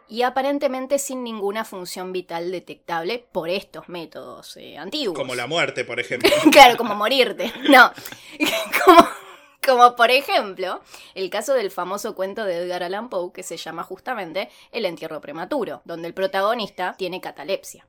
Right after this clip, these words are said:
Speaker 2: Claro, yo leí ese, eh, la primera vez que escuché sobre eso, los entierros prematuros, fue cuando leí El entierro prematuro de Edgar Allan Poe, cuando tenía, no sé, creo que tenía once, doce años y me dejó bastante friqueado.
Speaker 1: No sé si sigue habiendo, tipo, como casos de catalepsia.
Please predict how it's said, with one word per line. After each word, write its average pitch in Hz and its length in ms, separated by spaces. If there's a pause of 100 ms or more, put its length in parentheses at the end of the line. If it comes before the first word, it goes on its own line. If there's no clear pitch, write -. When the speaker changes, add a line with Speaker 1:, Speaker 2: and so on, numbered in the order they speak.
Speaker 2:
Claro, 135 300
yo 196 160
leí 214 240
ese, 151 500
eh, 131 40
la 131 140
primera 175 260
vez 214 100
que 135 220
escuché 127 360
sobre 117 640
eso, 131 200
los 120 160
entierros 127 480
prematuros, 165 680
fue 135 160
cuando 123 220
leí 127 420
El 127 220
entierro 139 340
prematuro 131 500
de 127 140
Edgar 131 180
Allan 127 220
Poe, 170 300
cuando 117 180
tenía, 120 220
no 117 80
sé, 117 340
creo 139 140
que 135 80
tenía 120 240
once, 123 340
doce 120 280
años 139 300
y 117 80
me 113 140
dejó 113 260
bastante 120 760
friqueado. 123 560
Speaker 1:
No 349 100
sé 523 140
si 269 120
sigue 196 280
habiendo, 190 420
tipo, 190 380
como 175 260
casos 202 600
de 160 280
catalepsia. 175 960